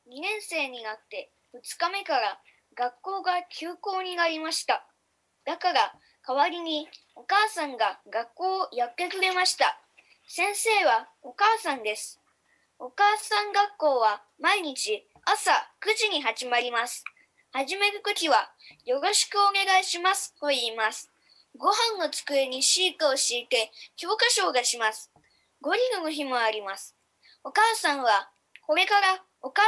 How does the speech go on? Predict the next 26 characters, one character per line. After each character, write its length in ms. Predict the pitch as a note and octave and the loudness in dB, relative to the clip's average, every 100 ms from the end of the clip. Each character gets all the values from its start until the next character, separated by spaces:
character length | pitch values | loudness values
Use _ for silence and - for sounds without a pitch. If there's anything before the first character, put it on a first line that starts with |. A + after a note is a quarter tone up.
| A4+ | 4
さ 160 | A4+ | 0
ん 100 | A4 | 0
学 220 | A4 A4 - | 2 0 0
校 160 | D#4+ | 0
を 80 | D4+ | 2
始 260 | D4 C#4 D4+ | 0 -2 -2
め 120 | D#4 | -2
ま 160 | D#4 | -2
す」 100 | F4 - | -4 -2
と 100 | A#3+ | -4
言 80 | |
っ 20 | - | -4
て、 360 | - G#3 G3+ - - - _ | -2 0 0 -10 -20 -20 _
そ 180 | - F4 | -6 -2
の 80 | |
日 100 | G#4 | 0
に 180 | A4+ F#4 | 0 0
や 120 | C4+ | 0
る 100 | B3+ | 0
こ 140 | F4 F#4 | -2 -2
と 180 | G4+ F4 | 0 0
を 20 | |
言 180 | C4 A3 | -2 -6
い 20 | |
ま 140 | G#3 | -10
す。 160 | - | -12